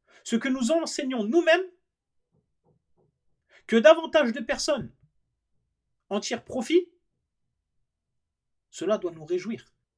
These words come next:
Mais c'est justement dans ce genre de situation que peuvent apparaître certaines maladies du cœur qui sont extrêmement subtiles, comme le leadership. Beaucoup de personnes diront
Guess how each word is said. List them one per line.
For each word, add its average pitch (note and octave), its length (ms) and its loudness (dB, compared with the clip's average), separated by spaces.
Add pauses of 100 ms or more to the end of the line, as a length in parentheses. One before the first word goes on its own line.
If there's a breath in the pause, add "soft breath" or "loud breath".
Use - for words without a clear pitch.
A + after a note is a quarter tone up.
(380)
Mais D3+ 80 -14
c'est D#3 180 -6
justement G3+ 460 -8
dans D#3+ 120 -12
ce - 160 -16
genre F#3 180 -12
de E3+ 80 -16
situation D3 600 -16 (380 soft breath)
que C3+ 80 -12
peuvent D#3+ 360 -10
apparaître E3+ 600 -12 (160)
certaines C#3 400 -12
maladies C#3 420 -10
du B2+ 140 -18
cœur D#3+ 220 -12
qui - 100 -20
sont B2 180 -16
extrêmement B2+ 440 -16
subtiles, - 460 -16 (480)
comme D#3 220 -12
le A#2+ 80 -6
leadership. A#2 540 -16 (3000)
Beaucoup D#4+ 280 -4
de D4 80 -6
personnes A#3 600 -4 (1120)
diront G#3+ 480 -2